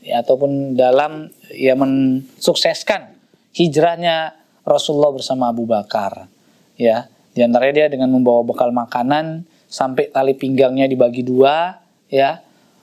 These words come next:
dan untuk membawa gembolan makanan, gitu. Makanya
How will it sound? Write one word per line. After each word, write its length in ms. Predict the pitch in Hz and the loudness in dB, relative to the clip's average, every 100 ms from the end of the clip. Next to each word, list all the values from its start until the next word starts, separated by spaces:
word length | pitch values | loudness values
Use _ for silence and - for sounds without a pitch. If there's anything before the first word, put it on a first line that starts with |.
| _ - | _ -4
dan 560 | 127 123 123 123 127 | 2 4 4 0 -2
untuk 320 | 135 135 151 | 0 2 0
membawa 400 | 143 131 127 131 | 2 2 4 2
gembolan 560 | 147 131 123 123 131 131 | 2 -2 -2 0 0 0
makanan, 560 | 120 113 110 113 101 92 _ _ _ _ | -6 -4 -4 -4 -6 -10 _ _ _ _
gitu. 320 | 101 98 98 95 _ _ - | -16 -14 -14 -16 _ _ -6
Makanya 480 | 117 123 160 190 | -2 0 0 -2